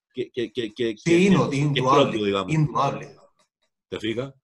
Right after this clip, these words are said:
Speaker 2: Indudable. Pero, pero, pero eso, mira, a, a con-, a considerar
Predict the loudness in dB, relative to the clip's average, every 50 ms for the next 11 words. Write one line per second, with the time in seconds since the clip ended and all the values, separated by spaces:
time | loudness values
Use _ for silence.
0 | _ _ _ _ _ _ -14 -10 -8 -8 -8 -8 -10 -6 -2 0 2 2 2 2
1 | 0 0 2 2 2 2 0 -2 -8 -14 -18 _ -2 0 0 2 2 2 2 2
2 | 2 2 0 0 -2 -2 -2 -2 -2 -4 -4 -4 -2 -2 0 0 -2 -2 -4 -4
3 | -4 -4 -4 -4 -4 -6 -6 -4 -2 0 0 0 -2 -4 -8 -14